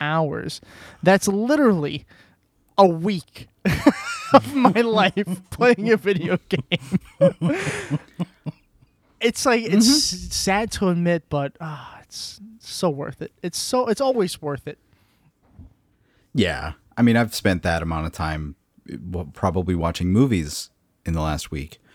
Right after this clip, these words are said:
Speaker 1: The <laughs> you, sp-, you, sp-, you spent a week in the last week watching movies? That's, that's
Speaker 2: Just
Speaker 1: impressive.
Speaker 2: about. Yeah.
Speaker 1: That's impressive.
Speaker 2: Yeah. Listen, you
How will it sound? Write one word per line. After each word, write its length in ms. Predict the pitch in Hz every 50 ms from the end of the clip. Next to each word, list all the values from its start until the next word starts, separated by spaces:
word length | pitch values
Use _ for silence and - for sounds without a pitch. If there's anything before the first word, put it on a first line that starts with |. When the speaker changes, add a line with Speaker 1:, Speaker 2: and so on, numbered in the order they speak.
| - - - - - 143 135
Speaker 1:
The 80 | 151
<laughs> 1900 | - 175 156 180 190 - - - 719 - 285 - - - 302 - - 320 - 285 277 - - - 143 - _ _ 151 139 - - - - - 190 196 -
you, 60 | 190 180
sp-, 240 | - - 101 117 127 - -
you, 80 | -
sp-, 440 | - 117 - - - 120 - 320 240
you 80 | 226 240
spent 280 | - - - 233 226 -
a 60 | 220
week 300 | 190 190 208 226 226 -
in 80 | 220 202
the 80 | 196 170
last 300 | 170 175 175 180 160 -
week 260 | 180 180 196 190 -
watching 300 | 175 170 175 - - 190
movies? 380 | 185 185 190 185 202 214 202 -
That's, 200 | 196 220 - - _ _ _ -
that's 180 | 226 240 233
Speaker 2:
Just 180 | 381 359 220 -
Speaker 1:
impressive. 340 | 226 - - 107 101 104 104
Speaker 2:
about. 140 | - - - - - - _ _ _ _ _ _ _ - -
Yeah. 360 | 113 113 113 113 110 107 104 - _ _ 190
Speaker 1:
That's 220 | 147 143 147 -
impressive. 280 | 170 156 - 143 117 95
Speaker 2:
Yeah. 340 | 90 85 80 80 78 80 87 104 175 - _ _ _ _ _
Listen, 420 | - 214 165 - - 92 87 95 - -
you 120 | - -